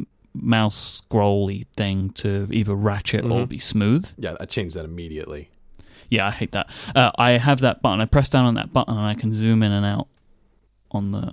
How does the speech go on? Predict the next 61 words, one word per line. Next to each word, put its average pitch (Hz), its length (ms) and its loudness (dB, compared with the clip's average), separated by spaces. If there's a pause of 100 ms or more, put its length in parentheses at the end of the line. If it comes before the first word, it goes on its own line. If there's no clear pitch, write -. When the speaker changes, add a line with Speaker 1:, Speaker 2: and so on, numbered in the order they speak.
Speaker 1:
on 110 80 -2
the 104 80 -2
waveforms. - 760 -6 (340)
Speaker 2:
Did 120 160 -4
you 131 60 -4
do 123 140 -8
that 127 120 2
with 131 140 -2
the 113 100 -2
gesture? 151 540 -2 (220)
So - 180 -2
that 98 200 0
you, 98 120 -4
you 104 160 -4
press - 260 0
and 95 80 -4
hold 98 240 0
and 95 80 -2
you 95 80 -2
move 95 160 -2
the 92 60 -6
mouse 92 260 -4
up 95 100 -4
and 92 120 -6
down 95 180 -2
and 95 100 -4
you 95 80 -4
zoom 98 200 -4
in? 98 120 -4
Is 90 100 -6
that 90 120 -2
what 92 160 -10
you're 95 100 -4
doing? 95 160 -6
Speaker 1:
Yeah. 104 360 -6 (280)
Mm-hmm. 117 320 -2
Speaker 2:
Not 156 220 4
only 139 480 6
did 110 160 2
we 104 80 -2
get 104 160 0
the 104 80 -4
same 104 240 0
mouse, 95 300 0
but 90 100 -14
we 95 80 -2
have 92 140 -2
chosen 87 500 -2 (560)
the 101 100 -4
same 95 320 -2
very 87 380 -2
particular 87 560 -6
configuration 87 720 -6
of 76 140 -8
one 80 160 -8
of 76 80 -14
the 85 100 -10
options 67 480 -8
of - 120 -14
the - 40 -18
mouse. - 340 -14